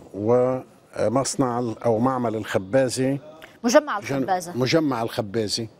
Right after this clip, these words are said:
Speaker 2: مم.
Speaker 1: هيدا هاو النقاط البيضاء هون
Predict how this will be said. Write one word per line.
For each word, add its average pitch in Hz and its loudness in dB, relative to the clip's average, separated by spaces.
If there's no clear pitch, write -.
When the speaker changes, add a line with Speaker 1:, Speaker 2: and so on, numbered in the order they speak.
Speaker 2:
مم. 180 -12
Speaker 1:
هيدا 139 0
هاو 135 2
النقاط 131 0
البيضاء 117 0
هون 120 0